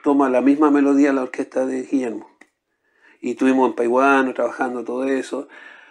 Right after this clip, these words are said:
Y él fue un gran aporte en ese sentido porque me dijo, "Rodrigo, mira, ¿sabes qué? Mira, hay que, hay que hacer esto, y aquí tienes repertorio, mira que hay un método". Y ahí empecé a hacer, a, a, a entrar en este mundo de orquesta.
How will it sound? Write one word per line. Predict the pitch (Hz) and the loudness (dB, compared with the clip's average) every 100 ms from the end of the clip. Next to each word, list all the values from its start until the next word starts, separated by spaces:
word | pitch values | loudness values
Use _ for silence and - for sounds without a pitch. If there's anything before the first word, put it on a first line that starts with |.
| _ _ _ _ | _ _ _ _
Y | 143 | 6
él | 156 | 6
fue | 165 | 6
un | 170 | 6
gran | 170 | 6
aporte | 165 175 180 | 6 6 6
en | 175 | 4
ese | 165 | 6
sentido | 165 | 6
porque | 170 156 | 6 6
me | 165 | 6
dijo, | 160 | 4
"Rodrigo, | 143 151 185 | 2 2 2
mira, | 151 147 | -2 -2
¿sabes | - 147 143 | -4 -6 -4
qué? | 160 175 | -4 -2
Mira, | 151 135 120 117 - - - - | -2 -4 -8 -12 -18 -20 -20 -6
hay | 139 | -4
que, | 135 135 131 - | -4 -6 -6 -8
hay | 143 | -8
que | 123 | -8
hacer | 120 - | -12 -6
esto, | 170 165 - 156 156 - - - - _ _ | -2 -2 0 0 0 -4 -20 -20 -20 _ _
y | 123 | -2
aquí | 123 120 | 0 -2
tienes | 131 127 127 | -2 -2 -2
repertorio, | 131 110 - 170 156 | -6 -4 2 4 6
mira | 135 | 4
que | 135 | 2
hay | 131 | 0
un | 127 | 2
método". | 147 165 160 156 151 147 151 - _ - | 4 4 4 4 4 2 -4 -18 _ -8
Y | 123 | 2
ahí | 143 156 | 6 8
empecé | 156 151 151 160 151 | 6 2 0 4 4
a | 139 131 131 | 4 0 -6
hacer, | 123 - 143 139 131 - 147 | -6 -2 -2 -2 -4 -10 -8
a, | 131 117 | -6 -4
a, | 120 131 - 151 123 120 120 | 0 -2 -2 -8 -6 -6 -4
a | |
entrar | 117 - 156 175 | -6 -2 2 2
en | 190 | 2
este | 190 - | -2 0
mundo | 170 190 185 | 2 2 2
de | 175 | 2
orquesta. | 165 - - - 110 | 0 -4 -14 -12 -16